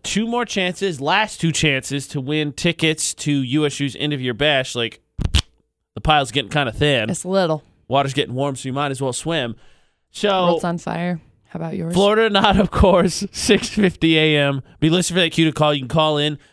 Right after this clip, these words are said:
Speaker 1: be my teammate. That's your first chance this morning. Second chance, we got another drawing, uh, happening with our Facebook, our Twitter, our Instagram,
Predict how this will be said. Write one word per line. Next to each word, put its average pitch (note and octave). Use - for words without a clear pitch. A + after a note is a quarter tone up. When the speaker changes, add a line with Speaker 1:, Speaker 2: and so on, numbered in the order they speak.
Speaker 1:
be C#3
my D3+
teammate. D3
That's D3+
your D3+
first F3
chance C#3+
this -
morning. B2+
Second D3+
chance, D#3
we C#3
got C#3
another C3+
drawing, C3
uh, A2
happening C3
with A2+
our F#2
Facebook, B2+
our G#2
Twitter, A#2
our F#2+
Instagram, A#2+